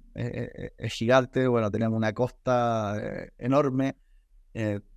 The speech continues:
que nos da la, la, la posibilidad y facilita de poder llevar el, el combustible, digamos, en,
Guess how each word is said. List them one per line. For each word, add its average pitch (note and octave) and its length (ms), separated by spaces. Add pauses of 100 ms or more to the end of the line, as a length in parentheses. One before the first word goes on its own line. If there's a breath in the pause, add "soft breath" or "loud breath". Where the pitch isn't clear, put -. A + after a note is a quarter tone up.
(600)
que A#2+ 120
nos A2+ 140
da B2+ 120
la, C3 220
la, A#2 160
la A2 160
posibilidad A#2+ 640
y C#3 60
facilita B2 520
de C#3+ 80
poder B2 220
llevar B2+ 280
el, B2 220
el G2 180 (720)
combustible, A#2+ 640
digamos, C#3 560
en, A2 240